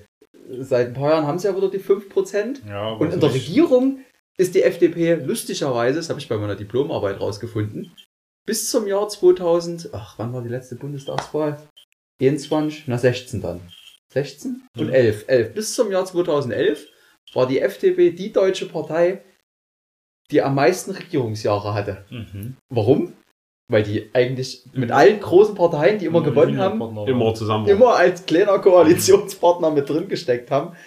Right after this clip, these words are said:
Speaker 1: Das heißt, die Union oder halt der S P D gewesen, die waren immer mit drin.
Speaker 2: Also sind die die ewigen Zweiten, also quasi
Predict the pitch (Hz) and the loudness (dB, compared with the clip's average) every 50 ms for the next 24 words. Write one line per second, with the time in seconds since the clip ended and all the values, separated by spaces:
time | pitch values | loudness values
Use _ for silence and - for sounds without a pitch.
0 | - _ _ _ - 101 92 90 - - 101 98 98 98 101 117 151 190 220 226 | -20 _ _ _ -10 -10 -10 -10 -12 -12 -10 -10 -8 -4 2 4 6 6 4 4
1 | 233 - - 113 117 107 110 107 113 120 110 107 107 107 - 117 110 113 110 - | 0 -6 -4 -4 -2 0 0 0 0 0 -2 -2 -4 -4 -2 0 2 2 2 0
2 | 123 - - - 123 117 117 143 170 170 190 165 165 170 - 156 139 135 139 147 | -2 -4 -2 -2 -2 -2 0 -2 0 0 0 0 2 0 0 -2 -4 -2 -2 -2
3 | - 240 - 349 311 311 - - 185 214 262 190 - 123 107 117 113 - 156 160 | -2 0 0 0 0 2 2 6 6 6 6 6 2 -2 -4 -8 -10 -10 -8 -6
4 | 165 151 123 123 120 107 127 139 143 156 - 123 110 - - 117 123 139 156 143 | -6 -8 -8 -8 -4 -2 -2 -2 -2 -4 -6 -8 -12 -8 -4 0 0 2 0 0
5 | 117 101 92 95 - - 101 - 104 101 98 - | -4 -8 -10 -12 -14 -16 -14 -12 -12 -12 -12 -12